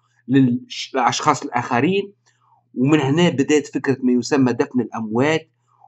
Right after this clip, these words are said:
ويتصورون أن مكان ما يسمى دفن الأموات هو بيته بعد الموت، ويأتون إليه لأنهم يقولون إن هذه الروح بين قوسين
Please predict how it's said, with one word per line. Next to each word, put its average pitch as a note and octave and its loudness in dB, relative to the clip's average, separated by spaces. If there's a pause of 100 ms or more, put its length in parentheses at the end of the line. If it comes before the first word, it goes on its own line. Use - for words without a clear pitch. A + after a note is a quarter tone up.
(120)
ويتصورون C3 2
أن C3+ 4
مكان C3 2
ما G2 -10
يسمى A2+ 0
دفن C3+ 0
الأموات A#2 -4 (400)
هو D3+ 2
بيته F3 4
بعد B2+ 2
الموت، B2 2 (540)
ويأتون D#3 2
إليه C#3+ 2 (160)
لأنهم C#3+ 0
يقولون C3+ 2
إن D3 2
هذه B2+ -2
الروح D#3+ 2
بين A2+ -2
قوسين C#3+ 0